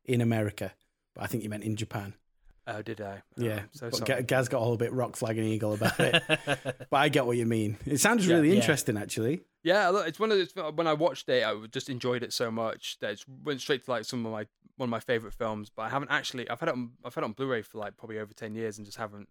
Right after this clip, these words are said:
Speaker 2: haven't watched it a second time. So I
Speaker 1: Mm.
Speaker 2: finally watched it, and I was just, yeah, still good.
Speaker 3: Nice.
Speaker 1: Good stuff.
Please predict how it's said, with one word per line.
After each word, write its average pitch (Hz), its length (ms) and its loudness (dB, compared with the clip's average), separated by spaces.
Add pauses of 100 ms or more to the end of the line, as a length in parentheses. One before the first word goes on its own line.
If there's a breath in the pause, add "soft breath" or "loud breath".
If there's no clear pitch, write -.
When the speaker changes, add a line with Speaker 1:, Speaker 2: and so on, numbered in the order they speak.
(140)
Speaker 2:
haven't 101 360 -14 (180)
watched - 300 -8
it 107 80 -4
a - 40 -10
second - 300 -6
time. 139 360 -4
So - 120 -6
I 127 40 2
Speaker 1:
Mm. 120 60 4
Speaker 2:
finally 127 140 -2
watched - 300 -8
it, 120 100 -8
and 123 80 -10
I 120 60 -8
was 120 120 -10
just, 123 160 -14
yeah, 165 220 -4
still 127 220 -10
good. 151 180 -2 (1120)
Speaker 3:
Nice. 185 260 -2
Speaker 1:
Good - 80 -6 (300)
stuff. - 220 -20